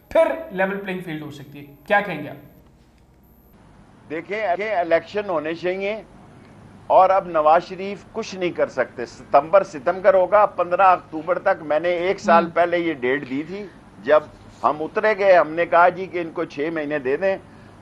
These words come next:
Speaker 2: पन्द्रह। लेकिन मैं हालात को इस तेजी से बदलता हुआ देख रहा हूँ कि मैं अब भी कायम हूँ, अब भी मैं कायम हूँ। अब हालात ऐसे हैं, ले आते ना जी इसहाक डार को, किसने रोका है?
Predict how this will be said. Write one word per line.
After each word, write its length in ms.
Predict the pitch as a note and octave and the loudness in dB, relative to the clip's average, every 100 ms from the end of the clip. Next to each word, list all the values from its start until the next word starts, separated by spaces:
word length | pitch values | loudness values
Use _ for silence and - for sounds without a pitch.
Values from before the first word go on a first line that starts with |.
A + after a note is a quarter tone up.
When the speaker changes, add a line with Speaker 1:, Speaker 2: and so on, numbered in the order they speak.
| - D#3+ | -6 0
Speaker 2:
पन्द्रह। 360 | F3+ G3+ G#3 | 0 4 4
लेकिन 400 | F3+ F3 F#3+ G#3 F3 | 4 0 0 -2 0
मैं 400 | E3 G3 G#3 G3+ - - - | 0 2 0 -2 -14 -20 4
हालात 480 | B2+ C#3 D3 G3 - | 6 8 8 8 4
को 120 | G3+ | -2
इस 160 | G3 - | -2 -4
तेजी 340 | F3 F3 A#3 | -4 -4 -6
से 140 | A3 A3+ | -2 0
बदलता 400 | E3+ D3+ D3+ D#3 | 0 -2 2 2
हुआ 200 | D#3 D#3 | 4 2
देख 240 | C3 A#2 A#2 | 0 -4 -2
रहा 120 | A#2 | 0
हूँ 140 | C3+ - - - _ _ | 0 -6 -20 -20 _ _
कि 120 | D#3+ | -6
मैं 200 | F3 G3 | 2 4
अब 260 | G#3+ G#3+ A#3 | 8 8 6
भी 120 | B3+ C#4 | 0 2
कायम 320 | A3+ G#3 G3+ | 6 8 6
हूँ, 180 | G3 F3+ F#3 - _ _ _ - - - - | 2 -2 -4 -12 _ _ _ -20 -20 -4 4
अब 140 | A#3 | 4
भी 160 | B3 B3+ | 4 0
मैं 180 | A#3 G#3 | 0 4
कायम 280 | F3 E3 D#3+ | 4 2 -2
हूँ। 180 | D#3 - - A3+ | -8 -10 0 6
अब 280 | C4 A#3+ F#3 | 6 6 0
हालात 560 | D#3 D3 D#3 F3+ F#3 - C#3+ | 0 2 4 4 2 -2 -4
ऐसे 340 | C#3+ E3+ D#3+ | -2 -4 -4
हैं, 220 | D3 D3+ - - - | -2 -4 -8 -20 -18
ले 220 | A2+ C3+ A#3+ | -4 2 4
आते 280 | C#4+ C#4+ C4+ | 4 2 0
ना 120 | B3+ | 0
जी 120 | F4+ | -4
इसहाक 380 | F4+ A3 F#3 F#3+ | -8 2 4 4
डार 220 | F#3 G3+ | 2 0
को, 140 | G3+ G#3 | 2 -2
किसने 320 | G#3 - B3 | -4 -4 -2
रोका 280 | G#3 E3 C#3+ | 0 0 0
है? 100 | C#3 | -2